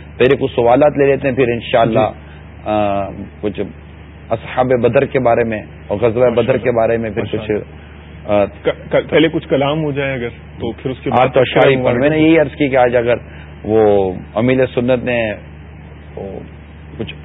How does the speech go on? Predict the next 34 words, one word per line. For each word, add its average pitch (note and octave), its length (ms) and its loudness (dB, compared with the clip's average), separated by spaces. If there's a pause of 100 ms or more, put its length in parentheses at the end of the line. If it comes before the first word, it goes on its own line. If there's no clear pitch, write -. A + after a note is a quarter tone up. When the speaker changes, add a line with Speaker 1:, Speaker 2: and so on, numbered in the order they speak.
(140)
Speaker 1:
اشعار B2 400 0
لکھے A#2+ 340 -2
نا، D3+ 100 -6 (400)
Speaker 2:
ماشاءاللہ۔ A2 260 -6
Speaker 1:
وہ A#2 60 0
بھی B2 160 -2
پڑھے A#2 180 2
جاتے G#2 240 0
ہیں۔ F#2+ 80 2
آج C3 100 4
ان، C#3 140 -2 (540)
آج B2+ 120 2 (100)
تو B2+ 120 2 (340)
Speaker 2:
جی، C3 100 0
موقع C3+ 300 2
ایسا C3+ 220 4
ہے C3+ 60 2
Speaker 1:
ان C3+ 80 0
کا، B2+ 180 2
Speaker 2:
نا۔ B2+ 140 -2
Speaker 1:
ان C3+ 60 -2
کا C3 120 4
Speaker 2:
موقع C3+ 100 2
Speaker 1:
موقع۔ C3+ 140 0
Speaker 2:
ایسا A2+ 300 0
ہے، G#2+ 60 -8
جی۔ G2+ 220 -10
Speaker 1:
خیر، E3+ 80 6 (100)
سارے E3 200 4
موقع E3+ 260 2
ان F3 180 0
کے، E3 140 0
لیکن D#3+ 220 0
خصوصیت D#3+ 500 0